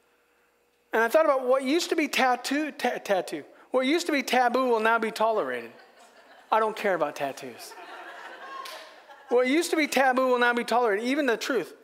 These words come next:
Disassociated Christianity will become a truth now. We'll say we don't need the ch-, the church.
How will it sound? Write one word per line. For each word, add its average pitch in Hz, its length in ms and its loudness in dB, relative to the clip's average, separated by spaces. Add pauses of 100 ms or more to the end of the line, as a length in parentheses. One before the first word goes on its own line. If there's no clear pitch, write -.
(420)
Disassociated 302 880 0
Christianity 277 680 0
will 185 160 0
become 208 320 -2
a 208 60 0
truth 247 380 -4
now. 117 240 -10 (2000)
We'll 240 180 0
say 262 180 4
we 262 140 0
don't 254 220 2
need 247 180 -2
the 185 80 -6
ch-, 190 320 -10
the 170 80 -6
church. 131 460 -12